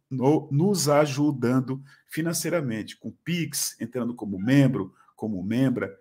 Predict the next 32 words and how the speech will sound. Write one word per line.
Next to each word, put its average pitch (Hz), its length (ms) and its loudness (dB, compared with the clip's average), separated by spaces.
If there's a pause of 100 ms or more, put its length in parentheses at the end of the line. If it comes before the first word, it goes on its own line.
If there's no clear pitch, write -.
É 165 100 -6
muito 196 260 2
importante 135 680 -2 (600)
para 135 180 4
esse 143 260 0
trabalho 117 480 -2
aqui. - 320 -14 (320)
Em 156 60 -4
relação 180 480 0
a 160 60 0
esse 156 200 -2
can-, 110 360 -6
a 110 120 0
esse 139 320 -2
vídeo, 139 400 -6 (440)
pegue 143 340 0
o 156 60 0
link, 123 560 -2
coloca 131 360 2
nas 131 180 -2
tuas 123 220 -2
redes - 180 -2
sociais, 107 720 -4 (220)
mande 147 300 2
pra 135 160 -4
teus 123 260 -2
amigos, 110 560 -4
pras - 260 -8
tuas 139 360 -4
amigas, 98 480 -6
tá - 100 -8
bom? 117 300 -4